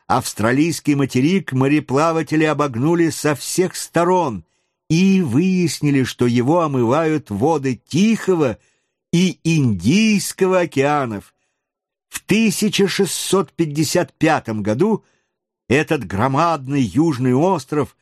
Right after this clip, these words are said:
был назван Новой Голландией, но названию этому не суждено было сохраниться за ним, ибо как раз в это время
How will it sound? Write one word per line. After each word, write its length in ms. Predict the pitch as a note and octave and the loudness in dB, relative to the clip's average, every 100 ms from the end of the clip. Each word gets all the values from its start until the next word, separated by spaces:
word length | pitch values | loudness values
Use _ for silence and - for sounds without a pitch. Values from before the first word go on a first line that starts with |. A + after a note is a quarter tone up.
| _ _ - | _ _ -2
был 240 | C3+ E3+ | 2 2
назван 600 | A#2 D3 F#3 D#3+ G3 F#3+ _ _ _ _ _ _ _ _ | 2 0 0 0 -2 -2 _ _ _ _ _ _ _ _
Новой 500 | D#2+ E2+ A2+ C#3+ F3+ | -4 0 2 2 0
Голландией, 1200 | E3+ G3 G#3+ F3 B2 B2 A#2 A#2+ A#2+ A#2+ B2 G#2+ _ _ _ C3 | 2 0 2 2 0 -2 -2 0 2 2 0 -4 _ _ _ 0
но 260 | D3+ F#3 | 2 2
названию 840 | F#3 F#3 D#3 F3+ A3 A3 G#3+ G#3+ F#3+ - | 2 -2 0 0 0 0 0 2 0 0
этому 400 | G3 F#3+ F#3+ G3 | 0 0 0 2
не 140 | G3+ | 0
суждено 540 | E3+ G#3+ F3+ G#3 A3 | 0 -2 0 0 2
было 240 | G3+ G#3+ G#3 | 2 0 0
сохраниться 680 | F#3+ E3+ G3 G#3 G#3+ - D3 | -2 -2 0 0 -2 0 0
за 160 | C3+ | 2
ним, 300 | C#3 C3+ A#2 _ _ _ | 2 0 -2 _ _ _
ибо 280 | D#3+ F3 F3 | 0 2 0
как 240 | F3 - | -2 0
раз 320 | D#3 D#3 - | 0 0 0
в 40 | C3 | -2
это 240 | B2+ A#2 | 0 0
время 520 | G#2+ E3 A3+ G#3+ G3 | 2 2 2 0 -2